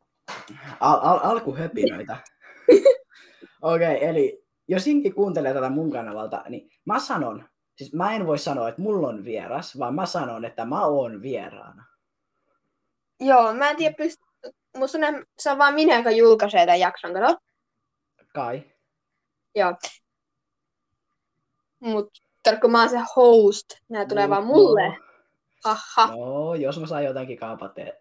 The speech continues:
Speaker 1: kaapattua sen sulta, niin
Speaker 2: No,
Speaker 1: sitten.
Speaker 2: toivottavasti et.
Speaker 1: Toivottava-
Speaker 2: Mä en tule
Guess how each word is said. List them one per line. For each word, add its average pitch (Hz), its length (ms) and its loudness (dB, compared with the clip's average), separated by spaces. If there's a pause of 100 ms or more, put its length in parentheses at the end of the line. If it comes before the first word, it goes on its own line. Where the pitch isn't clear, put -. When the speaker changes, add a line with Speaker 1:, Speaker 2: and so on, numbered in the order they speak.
Speaker 1:
kaapattua 113 640 -14
sen 98 160 -16
sulta, 95 360 -16
niin 120 200 -18 (1160)
Speaker 2:
No, 226 120 -12
Speaker 1:
sitten. 220 160 -8
Speaker 2:
toivottavasti 240 540 -6
et. 202 120 -10 (840)
Speaker 1:
Toivottava- - 140 -8
Speaker 2:
Mä 220 160 2
en 233 100 4
tule 247 200 8